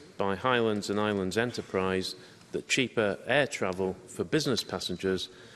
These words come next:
could help to strengthen the viability of island routes.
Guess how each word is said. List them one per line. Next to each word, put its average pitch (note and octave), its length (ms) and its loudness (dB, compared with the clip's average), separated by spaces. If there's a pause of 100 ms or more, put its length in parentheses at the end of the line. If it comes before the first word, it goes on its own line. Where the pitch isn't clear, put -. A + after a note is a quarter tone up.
(320)
could D3 220 4
help G2+ 340 2
to G2 100 -6
strengthen G2+ 720 0
the F#2+ 80 0
viability G2 840 2
of F2+ 260 -6
island G2 480 2
routes. - 540 -4